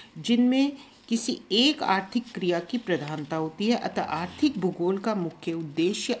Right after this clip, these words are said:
आर्थिक भूदृश्यों की व्याख्या करना होता है। तीसरी महत्वपूर्ण संकल्पना है,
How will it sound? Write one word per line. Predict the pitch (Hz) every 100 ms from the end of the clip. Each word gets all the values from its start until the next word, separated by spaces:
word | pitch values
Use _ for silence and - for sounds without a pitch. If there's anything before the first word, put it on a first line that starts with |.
| -
आर्थिक | 160 175 - 269 214
भूदृश्यों | 175 175 165 165 - - 196
की | 202 240
व्याख्या | 190 160 160 - 214 233 -
करना | 156 151 170 247 302 - - - - - - - - -
होता | 190 -
है। | 131 147 - - - _ _ - _ _ _ _ _ _ _ _ _ _ _ _ _ _ _ - - _ _ _ _ _ - - - - - - -
तीसरी | 269 294 302 359 277
महत्वपूर्ण | 226 214 240 247
संकल्पना | 240 185 190 185 180 170
है, | 165 208